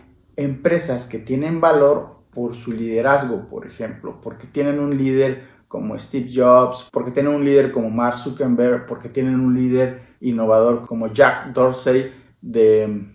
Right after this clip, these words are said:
Twitter. Entonces, ese tipo de empresas adquieren valuación por la calidad del líder.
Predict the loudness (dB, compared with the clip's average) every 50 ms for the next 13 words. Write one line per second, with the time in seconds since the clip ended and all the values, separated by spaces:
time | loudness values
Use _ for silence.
0 | _ _ -4 -4 -2 2 4 4 4 4 2 -4 -14 -18 _ -12 -8 -4 -2 0
1 | 2 2 2 0 -2 -6 -14 _ _ _ _ _ _ _ 2 2 2 2 0 -4
2 | -4 -4 0 4 4 4 4 4 0 -2 -2 -2 -4 -4 -2 -2 -2 -4 -2 -2
3 | -2 0 0 2 2 2 2 4 2 0 0 -2 -6 -4 -4 -4 -4 -8 -8 -8
4 | -6 -4 -4 -4 -4 -6 -6 -8 -8 -8 -6 -6 -6 -6 -6 -6 -8 -8 -6 -6
5 | -4 -4 -4 -4 -6 -8 -14